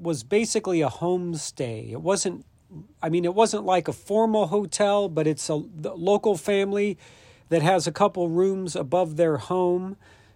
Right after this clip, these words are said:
Uh, and they, they rent it out to people. And my driver just pulled in. He said, "What do you think about this place?" And I said, "Hey, it's fine with me. Let's work it out," you know. And, uh, I was paying eleven dollars a night,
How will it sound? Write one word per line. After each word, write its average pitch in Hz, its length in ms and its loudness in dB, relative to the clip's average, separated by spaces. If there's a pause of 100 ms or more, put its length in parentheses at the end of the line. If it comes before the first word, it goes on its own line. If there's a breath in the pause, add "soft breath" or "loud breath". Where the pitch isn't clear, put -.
Uh, 127 360 -6 (760)
and 170 140 0
they, 180 140 6
they 175 280 2
rent 185 260 4
it 190 80 2
out 208 260 4
to - 80 -12
people. 143 400 -4
And 139 120 -4
my 147 140 0
driver 160 420 2
just 165 280 -6
pulled 170 280 -4
in. 185 160 -2
He 165 120 0
said, 160 400 -4
"What 160 120 0
do 180 60 -6
you 175 80 -6
think 185 200 -6
about 175 300 2
this 208 160 -2
place?" 151 380 -4
And 147 120 -2
I 143 80 -4
said, 143 240 -6
"Hey, 180 100 -2
it's 139 140 -8
fine 190 360 -4
with 156 180 -4
me. 214 200 -2
Let's 156 280 -2
work 165 260 -6
it 143 80 -4
out," 160 300 2
you 139 100 -10
know. 139 240 -8
And, 107 140 -12 (720 loud breath)
uh, 117 240 -10
I 190 160 6
was 226 180 -2
paying 175 300 0
eleven 175 400 0
dollars 143 440 2
a 151 40 -4
night, 139 420 -4